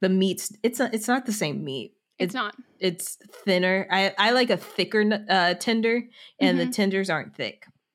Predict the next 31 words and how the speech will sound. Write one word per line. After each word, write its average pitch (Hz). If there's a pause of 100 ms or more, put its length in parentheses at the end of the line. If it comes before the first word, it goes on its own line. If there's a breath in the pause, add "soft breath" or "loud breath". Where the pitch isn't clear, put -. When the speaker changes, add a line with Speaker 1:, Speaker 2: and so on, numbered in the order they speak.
(240)
Speaker 1:
They're 175
kinda, 175
Speaker 2:
Yeah, 262
the 226
Speaker 1:
they're 180
Speaker 2:
tenders 330
Speaker 1:
thin. 370
Speaker 2:
are 302
just - (420)
giant 240
nuggets. -
They're 262
Speaker 1:
Yeah. 262
Speaker 2:
like 240
giant 254
flatter 226
nuggets, -
which 285
is 208
not 294
Speaker 1:
Mm-hmm. 277
Speaker 2:
my 269
favorite. 226
The 254
Speaker 1:
No. 240
Speaker 2:
Applegate 285
Farms 214
ones, 269
those 226
ones. - (360)
Speaker 1:
Mm-hmm. 170